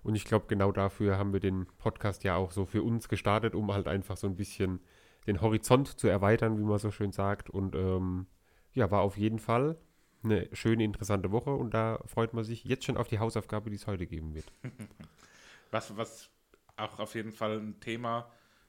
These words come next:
Speaker 2: äh, heute sein dürfte, ist, dass es relativ unterschiedliche Alben sind, von dem, wie sie, glaub ich, so aufgebaut sind. Trotzdem würde ich einfach mal zum Start die Frage in die Runde werfen. Ich weiß selbst die Antwort auch nicht auf die Frage.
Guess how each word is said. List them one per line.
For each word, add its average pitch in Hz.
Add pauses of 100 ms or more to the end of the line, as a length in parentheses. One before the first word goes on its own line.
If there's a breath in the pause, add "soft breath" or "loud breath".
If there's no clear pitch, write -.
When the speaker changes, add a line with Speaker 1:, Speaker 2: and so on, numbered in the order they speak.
(100)
Speaker 2:
äh, 113
heute 123 (220)
sein 131 (140)
dürfte, 156
ist, -
dass 110
es - (160)
relativ 117
unterschiedliche -
Alben 139
sind, 151
von 120
dem, 123
wie 123
sie, 117 (460)
glaub 117
ich, 120
so 113
aufgebaut -
sind. 170 (260 soft breath)
Trotzdem 143
würde 147
ich -
einfach 143
mal 135
zum 131
Start 135
die 123
Frage 139
in 127
die 113
Runde 127
werfen. 120 (1000 soft breath)
Ich -
weiß 101
selbst -
die 80
Antwort 117
auch -
nicht 92
auf -
die -
Frage. 98